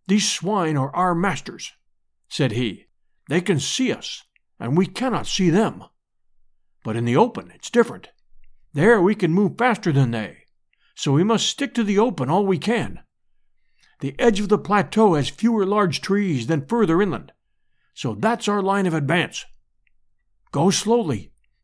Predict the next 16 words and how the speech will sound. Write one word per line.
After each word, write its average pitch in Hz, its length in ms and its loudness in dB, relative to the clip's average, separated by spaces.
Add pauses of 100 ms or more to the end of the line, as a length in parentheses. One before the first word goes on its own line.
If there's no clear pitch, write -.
keep 175 180 4
your 135 140 0
eyes 190 220 4
open, 208 340 4 (240)
and 120 100 -8
your 113 120 -8
rifle 180 340 0
ready. 165 400 -4 (380)
Above 180 280 4
all, - 380 -6 (560)
never 196 400 2
let 202 200 -4
them 175 160 -2
get 208 200 0
you 185 80 -2
prisoner 147 640 -2